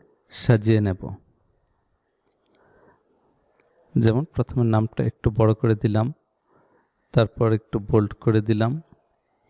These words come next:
আপনারা চাইলে আপনাদের ইচ্ছে মতনই লিখতে পারেন, যে কালার, লেখ-, ফন্ট স্টাইল, ফন্ট সাইজ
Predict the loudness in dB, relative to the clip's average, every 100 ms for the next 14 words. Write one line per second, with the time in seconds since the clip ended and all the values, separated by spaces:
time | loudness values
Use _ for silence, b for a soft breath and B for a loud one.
0 | _ _ _ _ _ _ _ _ _ _
1 | _ _ b b b b b b b -4
2 | -4 2 2 2 0 0 0 -2 -2 2
3 | 2 2 0 -2 _ _ -6 -4 2 2
4 | 4 2 0 -2 _ -2 0 0 -6 -6
5 | -6 -6 -10 _ _ _ _ _ _ _
6 | -20 b b b _ _ -2 0 0 0
7 | 0 2 0 -4 -14 _ -4 -4 -4 -20
8 | -20 _ _ _ _ _ _ -2 0 0
9 | -6 -12 -2 0 0 -4 -14 _ _ _
10 | _ _ _ _ _ _ _ _ _ _
11 | -4 -2 -2 -6 0 2 2